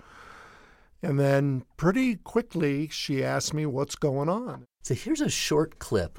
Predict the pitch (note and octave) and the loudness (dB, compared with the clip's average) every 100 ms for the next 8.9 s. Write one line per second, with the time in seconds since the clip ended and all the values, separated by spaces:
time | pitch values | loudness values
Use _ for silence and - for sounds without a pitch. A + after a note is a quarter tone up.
0 | - G2 G#2 - C3 B2 B2 - A2 - | -8 -2 0 0 0 -2 -4 -4 -4 -2
1 | G2 - B2+ C3 D3+ - D3+ - E2 - | -4 -4 -4 -2 -2 -4 -4 -2 -2 -4
2 | E2+ - - - - - - - B2+ C3+ | -6 -6 -8 -16 -18 -18 -8 0 2 2
3 | D#3 - C3 A#2 A2 G#2+ - G2+ A#2 C3 | -2 0 2 2 2 0 0 -2 -2 -2
4 | A#2+ A2+ G#2 - A#2 G2+ E2+ F2+ - - | -2 -2 -2 -2 -2 -4 -4 -8 -12 -14
5 | - - - A#2 A#2+ A2 A2+ G#2 - A2+ | -18 -20 -6 -2 0 0 0 0 -2 -8
6 | F2+ - F2 D#2+ - - _ _ _ F4+ | -6 -4 -4 -6 -12 -18 _ _ _ -4
7 | F#4+ C#4 - - G4+ F#4 B3+ E4 F#4 - | -2 -2 -4 -2 2 4 6 4 2 0
8 | D#4 C4 B3+ E3+ C#4+ A#3+ A#3 B3 D4 | 0 2 0 0 2 2 2 2 0